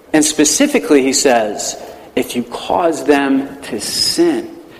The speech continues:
you make it difficult for them to get to me, it's better for a millstone to be around your neck." Basically, you're toast.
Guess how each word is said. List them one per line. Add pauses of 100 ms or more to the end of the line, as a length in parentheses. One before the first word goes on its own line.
(240)
you
make
it
difficult
for
them
to
get
to
me, (1300)
it's
better
for
a
millstone
to
be
around
your
neck." (200)
Basically, (220)
you're
toast.